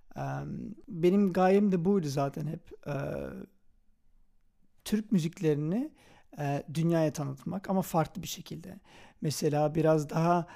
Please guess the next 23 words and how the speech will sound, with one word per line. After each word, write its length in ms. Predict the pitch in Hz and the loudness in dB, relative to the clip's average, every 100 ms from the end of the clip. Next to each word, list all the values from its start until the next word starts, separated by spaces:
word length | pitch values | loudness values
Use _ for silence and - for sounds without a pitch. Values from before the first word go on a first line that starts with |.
| - - 156 | -20 -6 -2
e, 280 | 147 147 143 143 139 - | 2 2 0 -4 -6 2
Avrupa'yı 680 | 165 175 165 - 170 170 160 | 4 4 2 4 4 4 2
bir 40 | |
şekilde, 640 | - 165 - 160 147 156 151 - | -2 -4 -4 -6 0 0 0 -2
e, 220 | 139 135 | -2 -2
sunmak. 520 | - 156 135 135 147 | -2 -2 0 -2 -2
Mesela 320 | 151 - 156 139 | -6 -4 -6 -2
piyanoda, 540 | 165 156 143 156 180 - - - | 0 0 0 0 -2 -6 -18 -10
e, 40 | 160 | -8
Aşık 560 | - 143 151 - - | -4 -2 -2 -4 0
Veysel'in 380 | 175 160 180 170 | 2 2 0 -2
parçalarını 560 | 160 151 - 165 165 151 | -2 -2 0 0 2 0
çalıyordum. 560 | 156 143 139 156 262 - - - - | -4 -4 -6 -4 -6 -6 -18 -20 -4
Fakat 440 | 214 196 226 - | -2 0 -4 -2
daha 280 | 185 180 175 | 0 0 2
böyle 220 | 180 190 | 2 0
klasik 500 | 185 180 - 196 - | 0 0 0 -2 0
bir 220 | 196 190 | 0 0
tarzda 380 | 185 160 151 165 | 2 2 2 -2
çalıyordum. 600 | - 156 139 139 240 302 - - - _ 185 | -2 -4 -2 -2 -4 -8 -12 -20 -20 _ 2
Ve, 360 | 196 208 208 - | 4 4 2 0
e, 400 | 151 147 143 139 | 2 2 2 0
bunları 600 | 160 151 151 170 180 - | 0 2 2 0 -4 -8